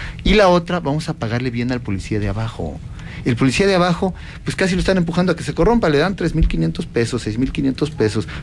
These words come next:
todavía les descuentan, ¿sí? Este, andan sin armamento.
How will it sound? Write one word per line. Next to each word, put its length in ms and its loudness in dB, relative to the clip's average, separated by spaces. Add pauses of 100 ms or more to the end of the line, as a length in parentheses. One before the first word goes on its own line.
todavía 220 4
les 360 4
descuentan, 680 2 (320)
¿sí? 420 2
Este, 680 2
andan 300 4
sin 140 4
armamento. 680 4